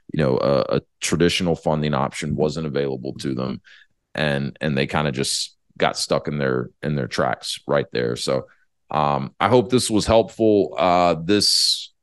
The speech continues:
me kinda reca-, recanting this whole story, uh, or recounting, I should say, this whole story,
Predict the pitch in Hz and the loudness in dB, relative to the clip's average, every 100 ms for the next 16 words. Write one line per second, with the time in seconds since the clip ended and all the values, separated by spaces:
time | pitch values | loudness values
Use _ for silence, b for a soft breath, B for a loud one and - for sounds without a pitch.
0 | _ _ _ _ _ _ 85 101 101 101 | _ _ _ _ _ _ 0 2 4 2
1 | 90 107 98 85 90 98 87 107 - 87 | 2 0 0 0 0 0 0 -4 -4 0
2 | 95 95 - 101 95 101 95 90 87 104 | 0 0 0 0 0 0 0 0 0 2
3 | 95 85 - 101 95 92 90 87 80 58 | 2 0 -4 0 2 2 2 2 0 -2
4 | 82 80 69 80 90 - - 90 92 101 | 0 0 0 0 -2 -4 -4 -4 -2 -2
5 | 104 90 92 90 92 90 95 92 90 - | -2 0 -2 -2 -4 0 2 2 0 -2
6 | 85 82 - 104 98 92 87 | -2 -2 0 2 4 4 2